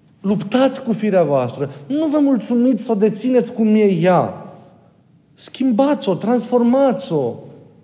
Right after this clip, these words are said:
Se poate, luptați pentru mai mult. Nu ziceți, „Nu pot și gata, nu pricep și gata.”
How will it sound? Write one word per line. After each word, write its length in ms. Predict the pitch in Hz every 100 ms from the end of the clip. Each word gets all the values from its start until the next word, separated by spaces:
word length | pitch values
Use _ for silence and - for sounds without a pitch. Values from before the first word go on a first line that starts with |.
| _ _ _ _ _ _ _ _ _ _ _ _
Se 200 | - 247
poate, 420 | - 277 294 226
luptați 340 | 220 - 254 -
pentru 240 | 247 240
mai 160 | 233 226
mult. 640 | 226 277 262 160 117 - - - - _ _ _ _ _ _ _ -
Nu 120 | 240
ziceți, 300 | 240 214 190
„Nu 100 | 233
pot 260 | 185 220 220
și 140 | 175
gata, 580 | 160 165 117 110 98 - - - -
nu 140 | 196 220
pricep 340 | 208 180 214
și 160 | 214 160
gata.” 680 | 170 143 - 107 - -